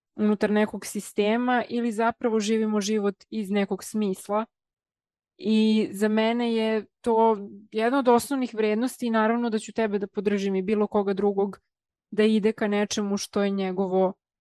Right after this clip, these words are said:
autentično i, i ka tom životu koji zapravo ima smisla.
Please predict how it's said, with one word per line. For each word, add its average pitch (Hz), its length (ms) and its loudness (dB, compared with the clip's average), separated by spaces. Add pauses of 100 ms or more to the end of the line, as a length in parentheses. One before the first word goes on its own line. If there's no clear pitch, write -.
(260)
autentično 202 1000 -2
i, 202 360 -2
i 202 320 -4
ka 208 120 -4
tom 208 320 2 (100)
životu 196 500 2
koji 202 180 -2
zapravo 190 420 -2
ima 180 200 -4
smisla. - 580 -8